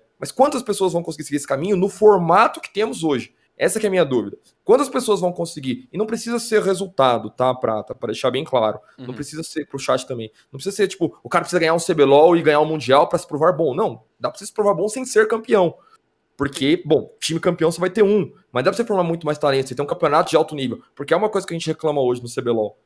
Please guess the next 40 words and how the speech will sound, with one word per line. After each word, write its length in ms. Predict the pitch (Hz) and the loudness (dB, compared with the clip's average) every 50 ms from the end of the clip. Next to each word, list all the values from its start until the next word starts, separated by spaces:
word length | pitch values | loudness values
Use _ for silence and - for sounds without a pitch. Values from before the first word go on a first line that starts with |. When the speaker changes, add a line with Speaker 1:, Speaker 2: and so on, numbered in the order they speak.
| _ _ - | _ _ -6
Speaker 1:
né? 220 | 110 107 110 - _ | -6 -6 -6 -6 _
O 20 | - | -6
campeonato 320 | - 135 131 151 170 180 | -6 -4 -2 -2 -2 0
não 140 | 220 220 185 | 2 2 2
é 100 | 175 208 | 2 2
de 80 | 165 127 | 0 -4
bom 140 | 117 113 | -6 -6
nível. 300 | 107 104 98 95 90 101 - _ _ _ _ _ _ _ _ _ _ _ | -6 -6 -12 -14 -14 -18 -20 _ _ _ _ _ _ _ _ _ _ _
O 40 | |
campeonato 640 | - - 120 - 120 120 123 127 175 170 160 160 - _ _ _ _ _ _ _ _ _ _ _ _ _ _ _ _ _ _ _ - | -12 -10 -6 -4 -2 -2 -2 0 -2 -2 -4 -4 -10 _ _ _ _ _ _ _ _ _ _ _ _ _ _ _ _ _ _ _ 2
tem 260 | 262 262 277 302 311 | 4 4 4 4 2
os 100 | 247 - | 0 0
seus 360 | - - 170 170 170 - - - _ _ _ _ _ - | 2 2 2 2 2 -4 -12 -16 _ _ _ _ _ 2
problemas, 640 | 190 226 269 285 269 240 247 262 240 165 127 117 | 4 4 6 8 8 8 8 6 6 4 2 2
assim. 320 | 123 120 - - 139 123 | 0 -4 -6 -8 -8 -6
Aquele 260 | 110 107 - - 135 139 | -8 -6 -6 -6 -6 -4
famoso 460 | - 147 127 139 156 160 160 147 139 | -4 -4 -2 -2 -2 -2 0 -2 -2
B 120 | 117 131 135 | 0 0 0
R 120 | 135 127 | 0 -2
Jace, 480 | 113 104 123 143 180 185 156 127 - 117 | -4 -2 0 0 0 0 0 -4 -6 -4
B 100 | 113 113 | -2 0
R 120 | 120 127 | 0 0
Dive. 640 | 127 123 120 131 156 175 180 160 139 117 104 107 110 - _ _ _ _ _ _ _ _ | 2 4 4 6 6 6 4 4 2 0 -2 -4 -6 -8 _ _ _ _ _ _ _ _
É, 120 | - - 107 | -6 -4 -4
é, 260 | - - 107 107 101 | -2 0 0 0 0
Speaker 2:
É, 80 | - 107 | 0 0
Speaker 1:
é 40 | 107 | 0
um 40 | - | 0
Speaker 2:
mas 140 | - - | -2 -4
isso 60 | - 120 | -2 -2
Speaker 1:
jogo 180 | 139 131 233 | 0 0 0
Speaker 2:
eu 20 | 214 | -2
acho 200 | 208 208 220 - | -4 -4 -8 -14
que 120 | - 214 | -14 -12
já 140 | 180 202 196 | -10 -8 -8
entra 240 | 196 185 - 185 185 | -8 -8 -10 -12 -10
na, 260 | 185 185 180 175 165 | -10 -8 -8 -8 -8
na 160 | 160 165 165 | -8 -10 -12
questão 460 | 165 180 165 160 - - 160 151 170 | -12 -12 -16 -14 -10 -8 -8 -8 -8
que 460 | 170 - 185 180 175 156 143 135 120 | -10 -12 -10 -10 -10 -10 -10 -12 -14